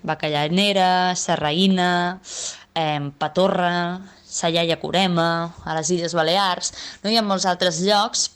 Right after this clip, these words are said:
però sí que és veritat que aquí al Camp de Tarragona la coneixem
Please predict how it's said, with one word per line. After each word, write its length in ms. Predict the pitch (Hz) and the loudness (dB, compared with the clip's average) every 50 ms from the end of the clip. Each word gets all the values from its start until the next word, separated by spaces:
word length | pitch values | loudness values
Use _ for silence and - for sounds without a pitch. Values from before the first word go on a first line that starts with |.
| _ _ | _ _
però 300 | - 202 208 214 220 233 226 | 0 2 4 4 4 2 2
sí 220 | - - 220 202 | 0 -2 -2 0
que 100 | 202 220 | 0 -2
és 80 | 202 185 | -2 -2
veritat 400 | 196 202 196 190 180 185 185 - | -4 -4 -2 0 -2 -2 -2 -2
que 140 | - 208 196 180 170 160 156 - - | 0 0 2 2 2 2 0 0 -4
aquí 200 | 165 - - 175 | -6 -4 -2 -2
al 120 | 175 175 170 | 0 0 0
Camp 180 | - 160 156 156 | -2 -2 -2 -2
de 100 | 170 170 | -4 -2
Tarragona 600 | 190 180 175 165 156 156 156 156 165 170 196 214 - - - - - - - - | 0 0 0 0 0 -2 -4 -4 -4 -4 -6 -6 -10 -16 -20 -20 -20 -20 -12 -6
la 160 | 175 180 175 | -4 -4 -2
coneixem 500 | - 175 170 165 160 - - 165 165 165 | -2 -2 -4 -4 -4 -4 -4 -4 -4 -4